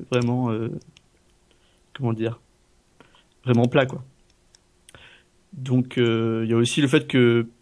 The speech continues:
pour faire un jeu intéressant sur cette, autour de cette thématique, ça peut être quand même assez difficile. Mais d'un côté, moi, je pense qu'il y a vraiment un, comme on disait, on,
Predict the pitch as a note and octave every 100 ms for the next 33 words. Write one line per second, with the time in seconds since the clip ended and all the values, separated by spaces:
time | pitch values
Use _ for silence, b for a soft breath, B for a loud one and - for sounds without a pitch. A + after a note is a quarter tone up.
0 | - B2+ D3 C3+ C3 C3+ C3 C3+ C3 C3
1 | D3 C3+ B2+ B2+ B2+ _ D3+ C#3 C#3 C3
2 | B2 - B2+ B2 B2+ B2+ B2 B2 - C3+
3 | C3 A#2+ B2 A#2+ - - E3+ G3 _ _
4 | _ _ _ _ - - B B B B
5 | B B B B _ - D3+ F#3 - -
6 | - C#3+ D#3+ C#3 F#3 E3 - - E3+ -
7 | C3+ B2 B2 B2+ D#3 F3+ F3 C3 A#2+ A#2+
8 | A#2+ B2 C3+ C3 C3 E3 E3+